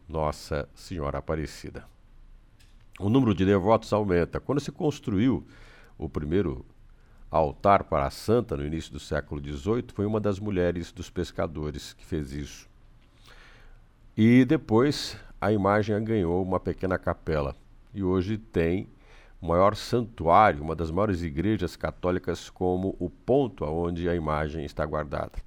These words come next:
É o apelo popular, a quantidade de pessoas que fazem suas peregrinações para conhecerem a santa, dispõem, em torno da fé, a possibilidade única de superar os seus males. Esforço físico, sacrifício,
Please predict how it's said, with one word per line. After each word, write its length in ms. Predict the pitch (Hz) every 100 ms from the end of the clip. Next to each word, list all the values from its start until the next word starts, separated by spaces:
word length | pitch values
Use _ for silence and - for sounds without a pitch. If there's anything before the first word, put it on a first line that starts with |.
| - - - - - -
É 80 |
o 60 | 113
apelo 340 | 127 - 120
popular, 480 | 123 110 104 85 95
a 60 | 85
quantidade 440 | 90 82 80 92
de 120 | 85
pessoas 800 | 85 80 - - 101 123 69 82
que 120 | -
fazem 300 | 80 85 85
suas 260 | 80 - 85
peregrinações 1000 | - 85 78 78 76 73 - 107 110 78
para 200 | - 78
conhecerem 460 | 80 78 - 90 78
a 80 |
santa, 500 | 71 - 113 113 -
dispõem, 800 | 76 85 - - - 139 143 143 143 - - - -
em 200 | 90 98
torno 420 | 87 107 101 85
da 160 | 80 92
fé, 400 | - - 123 135 - - -
a 120 | - 87
possibilidade 760 | 110 107 104 98 98 98 95
única 360 | 95 95 90 90
de 80 | -
superar 500 | 92 - 87 80 82
os 80 |
seus 260 | - 87 78
males. 720 | 71 71 76 71 - - - - - - - - - - -
Esforço 480 | 82 - 92 85 80
físico, 680 | - 101 110 92 98 - 85
sacrifício, 960 | - 85 90 76 - 98 92 - 90